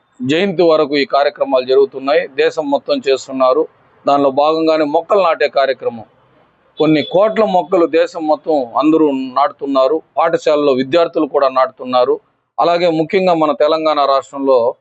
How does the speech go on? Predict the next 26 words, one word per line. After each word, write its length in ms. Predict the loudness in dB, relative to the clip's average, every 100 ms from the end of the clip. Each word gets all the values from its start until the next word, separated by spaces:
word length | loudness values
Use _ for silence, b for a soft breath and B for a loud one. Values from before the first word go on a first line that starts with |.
| -2
రాజశేఖర్ 540 | -2 0 -2 0 -2
అనే 220 | 0 0
అతను 420 | -2 -2 -4 -6 -10 _ _ _
సామాజిక 560 | -2 0 2 0 0 0
బాధ్యత 360 | 0 0 -2 -2
తీసుకుని 480 | -8 -8 -6 -2 0
రోజు 380 | 2 2 2 2
ఒక 200 | 0 -2
చెట్టు 160 | -8 -4
నాటే 280 | -4 -2 -2
కార్యక్రమం 560 | 0 0 -2 -10 -14 -16 _ _ _ -6
తీసుకుని 440 | -4 -2 0 0
ఇప్పటికి 440 | 0 -4 -2 0 0
పదహైదు 340 | 0 2 2
వందల 240 | 0 -2 -2 -4
చెట్లు 200 | -2 0
నాటారంటే 680 | 0 0 0 -2 0 0 0 -2
ఆయన్ని 500 | 0 0 -2 -4 -6 _ b -4
మన 120 | 0
గౌరవ 420 | 0 0 2 2
ప్రధాని 360 | 2 0 0 0
నరేంద్ర 320 | 0 0 -2
మోడీ 260 | -2 -2 0
గారు 360 | 0 0 -4 -18 _ _
మెచ్చుకున్నారు. 680 | -6 -4 -2 0 2 2 0 -2
ఆయన 420 | -2 0 0 -2